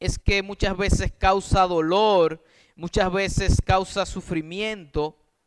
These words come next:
y por eso, en vez de apreciar la disciplina de Dios y sacarle provecho, muchas veces lo que hacemos es que menospreciamos la disciplina de Dios.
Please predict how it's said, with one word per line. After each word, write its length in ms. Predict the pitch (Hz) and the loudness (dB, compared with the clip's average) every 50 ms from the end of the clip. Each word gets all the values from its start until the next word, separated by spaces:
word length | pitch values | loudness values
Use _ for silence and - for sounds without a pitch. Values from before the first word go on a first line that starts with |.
| _ _ _ _ _ _ _ _ _ _ | _ _ _ _ _ _ _ _ _ _
y 120 | 175 170 | -8 -2
por 240 | - 180 180 185 226 | 2 4 4 4 4
eso, 260 | 254 240 - - 202 | 2 0 0 -2 -6
en 140 | 190 185 185 | -6 -4 -2
vez 180 | 226 233 247 | -2 0 0
de 140 | 226 240 233 | 0 2 2
apreciar 1080 | 214 208 202 - _ - 196 185 165 - - - - - 180 208 233 262 269 277 269 247 | 2 2 2 0 _ -2 -2 0 -2 0 0 0 -2 0 -2 0 2 4 4 4 2 2
la 140 | 226 214 208 | 0 -2 0
disciplina 580 | 202 185 170 196 185 - - 196 208 202 202 | 0 -2 -4 -4 -8 -8 -8 -8 -8 -8 -6
de 140 | 190 196 190 | -6 -6 -6
Dios 400 | 175 175 170 165 160 151 - - | -6 -6 -4 -4 -4 -6 -8 -12
y 60 | 147 | -4
sacarle 500 | - 151 139 - - 165 180 190 196 202 | -2 -2 -2 -2 -2 0 0 0 0 -4
provecho, 640 | 170 - 190 196 185 185 175 156 - - 151 143 - _ _ _ _ _ _ _ _ | -6 -6 -6 -4 0 0 0 0 0 -4 -10 -14 -14 _ _ _ _ _ _ _ _
muchas 340 | - - - 208 202 196 | -16 -8 -2 0 0 0
veces 320 | 190 208 208 - - 202 190 | 0 0 0 0 0 -2 -2
lo 100 | 185 175 | -6 -2
que 120 | - 180 | -2 -2
hacemos 420 | 165 - 185 185 185 185 190 190 180 | 0 0 -2 -2 -4 -4 -6 -6 -6
es 60 | - | -6
que 240 | - _ 185 185 175 | -6 _ -2 -2 -2
menospreciamos 1900 | 180 175 175 175 170 170 170 165 - - - _ - 170 165 151 - - - - 156 165 185 220 233 226 196 160 135 120 - - - - - _ _ _ _ _ _ _ _ _ _ _ _ _ _ _ _ _ _ _ _ _ _ _ _ _ | -2 -4 -6 -6 -6 -8 -10 -10 -10 -14 -16 _ -4 -2 -2 -2 -4 -4 -8 -6 -2 0 2 4 4 2 0 -2 -10 -16 -18 -20 -20 -20 -20 _ _ _ _ _ _ _ _ _ _ _ _ _ _ _ _ _ _ _ _ _ _ _ _ _
la 200 | - 135 139 139 | -8 -6 -4 -4
disciplina 580 | 139 135 - - 135 117 - 127 135 131 127 123 | -4 -4 -6 -6 -6 -6 -8 -8 -8 -8 -8 -10
de 140 | 120 113 | -10 -12
Dios. 460 | 107 107 98 98 - - _ _ _ | -12 -14 -16 -18 -20 -20 _ _ _